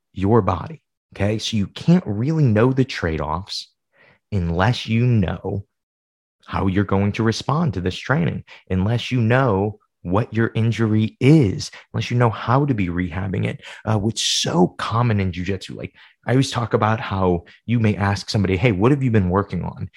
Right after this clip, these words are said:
And they have no idea. Like, "I don't, I don't know. I never, I don't work on anything specific." Um, I get that some people, that's gonna happen, right? There are times that I'm not working on anything specific, but this question boggles my mind.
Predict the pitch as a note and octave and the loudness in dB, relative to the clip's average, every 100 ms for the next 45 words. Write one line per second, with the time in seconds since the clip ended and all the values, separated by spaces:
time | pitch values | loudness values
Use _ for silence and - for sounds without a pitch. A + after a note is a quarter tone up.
0 | - - G#2+ G2 G2+ F#2 F#2+ F#2+ F2 D#2 | -12 -2 2 2 0 2 4 2 2 -2
1 | D#2 E2+ - D#2 E2 F2 - _ _ - | -8 -12 -12 -12 -10 -10 -12 _ _ -6
2 | F2 F2 E2 G2 G2+ E2+ F#2 F#2 F#2+ E2+ | -2 -2 -4 -4 -4 -6 -6 -6 -8 -8
3 | - F2+ F2 F2 F2+ F#2+ F#2+ C#3+ D3+ F2+ | -4 -2 -2 -4 -4 -2 2 2 2 -2
4 | F2+ - - - F#2+ - - - - - | -8 -8 -8 -4 -4 -6 -14 -20 -12 -6
5 | F#2+ F#2 F#2+ G2 _ _ _ - D3+ A#2+ | 0 0 -2 -8 _ _ _ -2 0 2
6 | A#2+ C#3 G#2+ - - A2 G2 A2+ G#2 A#2 | 2 2 -2 -4 -2 -2 -2 -2 0 0
7 | C3+ G2+ F#2+ F#2+ - F#2 G2+ C3 B2+ A2 | -2 -2 -4 -6 -4 -2 2 2 2 0
8 | A2 - - B2 - - F#2 F#2 E2 E2+ | -2 -2 0 0 0 -4 -6 -4 -2 0
9 | D#2+ - E2 - - - - - _ - | -2 -2 -4 -4 -6 -6 -8 -14 _ -20
10 | - - _ - G#2 - - _ _ _ | -20 -20 _ 0 0 -2 -12 _ _ _
11 | _ _ _ - G2 A#2+ B2+ - - A#2 | _ _ _ -10 4 6 6 2 -2 0
12 | F#2+ - G#2 E2+ - F#2 F2+ F2+ G2 F2+ | 0 0 0 -2 -2 2 2 4 2 2
13 | - F2 E2 E2 D#2+ D#2+ D#2+ - | -2 -2 0 -2 -2 -4 -6 -12